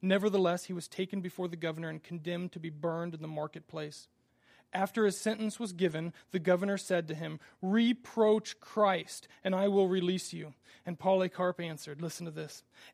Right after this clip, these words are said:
"Eighty-six years I have served him, and he never once wronged me.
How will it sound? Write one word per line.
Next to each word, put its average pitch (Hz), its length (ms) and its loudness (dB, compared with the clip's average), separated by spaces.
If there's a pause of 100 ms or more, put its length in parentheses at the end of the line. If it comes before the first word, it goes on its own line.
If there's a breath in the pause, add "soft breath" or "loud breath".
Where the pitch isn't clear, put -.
"Eighty-six 247 920 4 (160 soft breath)
years 208 680 6
I 185 140 0
have 175 200 -2
served 196 440 2
him, 180 320 -6 (120 loud breath)
and 202 160 0
he 202 140 4
never 214 420 6
once 214 440 0
wronged 185 440 0
me. 151 280 -10